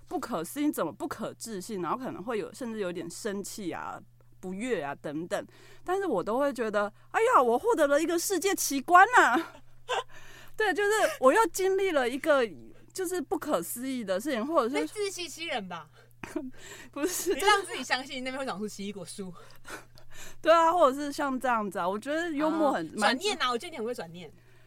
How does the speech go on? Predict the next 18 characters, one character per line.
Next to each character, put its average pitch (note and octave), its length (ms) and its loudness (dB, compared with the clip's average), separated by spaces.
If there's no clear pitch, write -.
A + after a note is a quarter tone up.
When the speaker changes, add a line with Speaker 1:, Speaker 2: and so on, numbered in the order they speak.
Speaker 1:
对 G4 180 -2
啊， E4 300 2
就 F#4 180 -8
是 F#4 160 -4
这 E4 100 -8
样， F4+ 140 2
而 B3+ 80 -4
且 D#4+ 160 -6
这 D4+ 60 -2
样 D#4 120 2
比 B3 60 -6
较 G3 100 -2
好 G#3 200 -4
玩 C3+ 320 -8
吧。 C3+ 280 -8
Speaker 2:
是 F#3+ 260 -18
啊。 C#3+ 160 -16
Speaker 1:
嗯。 F3 340 -8